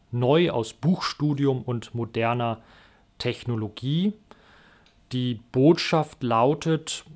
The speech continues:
sozusagen, altes und neues Wissen schließen sich nicht aus, sondern können gemeinsam umso mehr erreichen. Insofern ist das kein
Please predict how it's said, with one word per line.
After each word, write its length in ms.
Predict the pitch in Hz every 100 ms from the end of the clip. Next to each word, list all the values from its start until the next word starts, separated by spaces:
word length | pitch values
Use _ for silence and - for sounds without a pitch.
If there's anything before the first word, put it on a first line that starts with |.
| 180 _ _ -
sozusagen, 840 | 139 135 - 131 120 120 135 117 - -
altes 580 | 131 147 - 151 143
und 280 | 127 123 110
neues 580 | 117 117 139 143 - 107
Wissen 420 | 139 - 135 127 - _ _
schließen 600 | - - 131 143 - 127
sich 380 | 113 120 - 120
nicht 300 | 117 - -
aus, 340 | 123 160 170
sondern 400 | 131 127 131 131
können 400 | - 123 127 127
gemeinsam 800 | 127 110 98 104 113 110 113 113 -
umso 500 | 117 117 110 - 107
mehr 380 | 101 104 135 -
erreichen. 640 | 143 143 151 165 165 165 - - - -
Insofern 560 | 139 127 143 147 143 135
ist 240 | - -
das 240 | 117 -
kein 580 | - 117 117 117 113 110